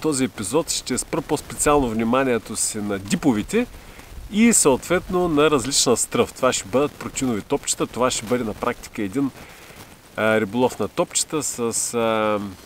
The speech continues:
участието на най-често използваните от мен дипове. Сега, в предходния епизод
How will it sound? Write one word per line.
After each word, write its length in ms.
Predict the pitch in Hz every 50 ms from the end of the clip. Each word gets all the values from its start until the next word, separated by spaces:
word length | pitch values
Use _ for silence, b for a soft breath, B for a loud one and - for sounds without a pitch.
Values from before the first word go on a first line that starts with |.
| - - - - - -
участието 680 | 120 - - 143 131 - - - 131 113 - - 117
на 140 | 107 113 110
най-често 520 | 113 123 120 117 - - 139 127 - - 117
използваните 720 | - - - 131 127 117 107 117 110 107 98 - - 113
от 160 | 104 - -
мен 320 | 113 113 107 104 101 92 - - -
дипове. 420 | 123 - 151 156 180 220 247 226 B B B B B B B B B B B B B B _ _ _ -
Сега, 360 | - - 208 220 196 151 - - -
в 140 | 135 143 - -
предходния 460 | - 151 - - - 208 185 175 170
епизод 540 | 160 131 - 147 131 139 180 180 - - -